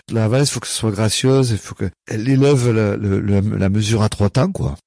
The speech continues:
On l'entend plus, on est, on est dans un autre monde. Le cha-cha, le, la, la musique, euh... oui, c'est engager le corps. Pour être irrésistible, c'est, il faut, il faut, moi, je, j'ai, c'est mon côté rugbyman. J'ai joué au rugby et c'est la métaphore du rugby, quoi. C'est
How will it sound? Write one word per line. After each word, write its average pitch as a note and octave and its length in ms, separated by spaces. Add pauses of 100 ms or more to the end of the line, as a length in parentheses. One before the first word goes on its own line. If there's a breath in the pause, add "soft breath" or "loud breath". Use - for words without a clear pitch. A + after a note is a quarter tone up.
(260)
On - 20
l'entend G#2 280
plus, A#2 420
on F#2 80
est, E2 260
on E2 120
est F#2 140
dans F#2 240
un G2 80
autre A2+ 240
monde. C3 280 (160)
Le A#2+ 140
cha-cha, C#3 800
le, A#2+ 320
la, A#2 240
la A#2 340
musique, A#2 460
euh... A2+ 520 (160)
oui, G3 160
c'est D#3+ 160
engager C#3+ 380
le D3 100
corps. B2+ 360
Pour G#2+ 180
être - 140
irrésistible, A#2+ 500
c'est, C3+ 140
il A2 460
faut, A#2+ 220
il G#2+ 80
faut, A2 360 (100)
moi, C3 100
je, B2+ 280
j'ai, A2+ 180
c'est C3 140
mon C3 160
côté C3 260
rugbyman. C#3 480
J'ai A2 160
joué B2 320
au C#3+ 140
rugby C#3+ 480
et G#2 320 (200)
c'est G2+ 140
la G#2 100
métaphore A#2 540
du G2+ 80
rugby, B2+ 440
quoi. F#2+ 260
C'est F2 520